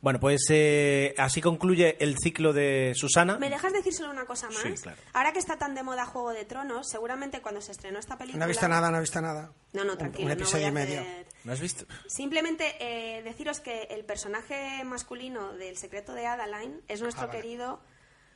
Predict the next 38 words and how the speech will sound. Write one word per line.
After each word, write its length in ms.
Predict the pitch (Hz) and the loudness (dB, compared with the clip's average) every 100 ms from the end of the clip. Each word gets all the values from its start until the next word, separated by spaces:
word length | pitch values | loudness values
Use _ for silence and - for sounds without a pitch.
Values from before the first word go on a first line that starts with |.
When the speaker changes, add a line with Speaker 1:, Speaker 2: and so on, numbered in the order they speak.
| _ | _
Speaker 1:
Darío 440 | - 98 131 135 170 | -20 -2 2 6 6
Speaker 2:
Darío 80 | 170 | 8
Speaker 1:
Naharis. 680 | 160 139 123 127 127 - | 6 6 6 4 4 0
Speaker 2:
Naharis, 540 | 240 214 165 - - - _ | -4 -4 -6 -10 -12 -16 _
que 320 | - 202 208 240 | -8 -4 -2 -4
es 320 | - - - _ _ _ _ | -6 -10 -16 _ _ _ _
Speaker 1:
Es 160 | - 110 | -14 -10
un 80 | |
perso-, 220 | 110 107 - | -6 -6 -6
es 140 | 120 | -2
un 80 | 127 | 0
segundo 320 | 120 107 92 | 0 -2 -6
hijo. 240 | 87 - - - - | -10 -16 -20 -20 -18
Ya, 220 | 98 65 - | -18 -18 -20
todo 160 | 87 | -20
llegará. 280 | 78 73 - | -20 -20 -20
Speaker 2:
Sí. 220 | - 202 - - - | -14 -14 -14 -20 -16
Speaker 1:
Es 80 | - | 0
un 80 | 196 | 6
segundo 320 | 196 196 190 | 8 8 6
hijo, 520 | 196 - 226 208 - - _ | 4 4 4 2 -2 -14 _
es 140 | 165 | 2
un 100 | 233 | 4
segundo, 380 | 220 190 240 233 | 6 4 4 4
segundo 360 | 170 156 214 123 | 2 4 2 2
hijo. 200 | 95 - | -2 0
Speaker 2:
Segundo, 460 | - - 285 403 339 | 2 2 6 6 6
Speaker 3:
Bueno, 140 | - - | 4 4
Speaker 2:
segundo, 80 | - | 6
Speaker 3:
yo, 400 | 330 311 339 - | 8 6 2 -2
Speaker 2:
sí, 140 | 294 | 0
Speaker 3:
que 140 | - 269 320 | -2 0 4
Speaker 2:
nunca 120 | 320 | 6
Speaker 3:
sé 60 | 302 | 6
que 40 | |
Speaker 2:
mejor 60 | 170 156 | 6 4
Speaker 3:
os, 60 | |
Speaker 2:
dicho. 140 | 233 | 2